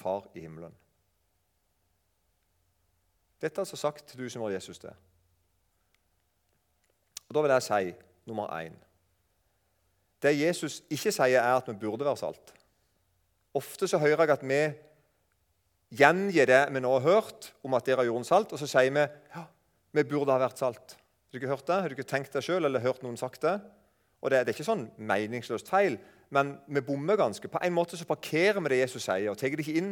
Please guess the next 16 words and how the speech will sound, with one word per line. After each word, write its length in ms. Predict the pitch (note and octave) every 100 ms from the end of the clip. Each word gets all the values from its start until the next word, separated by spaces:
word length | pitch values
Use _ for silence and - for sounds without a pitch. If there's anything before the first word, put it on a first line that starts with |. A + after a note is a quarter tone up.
| G3 -
over 160 | C3+ G#2
oss, 160 | - -
er 160 | F#2
du 60 | C3
med? 180 | F#3+ - _ _ _ B2
Og 80 |
så 80 | D3
sier 160 | C#3 C#3
vi 140 | D3+
at 100 | C3+
vi, 80 | C3
vi 160 | B2+ B2+
vet 160 | -
hva 80 | D3+
Jesus 220 | A#2+ -
sier, 320 | F#2+ G#2 D#3+